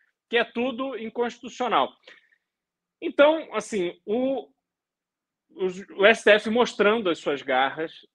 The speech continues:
é, num patamar muito além do que deveria. Essa decisão do Gilmar Mendes, pra mim, é uma coisa assim, se você olhar a Constituição brasileira, né, é,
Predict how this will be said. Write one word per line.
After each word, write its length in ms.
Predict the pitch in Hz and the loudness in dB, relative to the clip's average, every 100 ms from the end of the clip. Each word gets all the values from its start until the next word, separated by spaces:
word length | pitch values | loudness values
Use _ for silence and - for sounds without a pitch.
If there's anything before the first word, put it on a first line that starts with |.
| - | -2
é, 360 | 143 147 143 - | 0 2 0 -6
num 520 | 160 156 170 190 226 208 | -10 -8 -4 -2 -2 -2
patamar 720 | - 202 - 190 170 170 147 | 0 0 2 0 2 0 -2
muito 440 | 160 190 269 - 240 | -6 -6 -6 -2 0
além 680 | 190 160 165 185 208 143 - _ _ _ _ | 2 2 -2 -4 -6 -10 -14 _ _ _ _
do 320 | - 131 160 | -20 -6 -6
que 160 | - 170 | -2 -2
deveria. 640 | 160 131 127 107 131 170 - | 0 0 -2 -2 0 0 0
Essa 300 | 160 - 208 | -2 -2 -2
decisão 440 | 196 190 156 170 | -4 -4 -8 -6
do 100 | 170 | -6
Gilmar 340 | 151 165 156 143 | -6 -2 -2 -2
Mendes, 240 | 156 - | -6 -8
pra 160 | 180 151 | -6 -4
mim, 120 | 147 | -4
é 40 | |
uma 160 | 156 170 | -4 -6
coisa 320 | 180 175 160 | 0 0 0
assim, 440 | 151 180 170 - - _ _ _ _ _ _ _ | -6 -6 -6 -8 -12 _ _ _ _ _ _ _
se 580 | - _ _ _ _ - | -20 _ _ _ _ -8
você 160 | 196 | 4
olhar 140 | 254 214 | 6 6
a 40 | |
Constituição 400 | 208 185 - 170 | 4 -2 -6 -6
brasileira, 800 | 165 151 156 165 214 196 110 90 _ _ | -4 -2 2 4 6 4 -2 -10 _ _
né, 440 | 143 165 160 123 101 | -12 -6 -6 -8 -10
é, 260 | 131 120 | -8 -8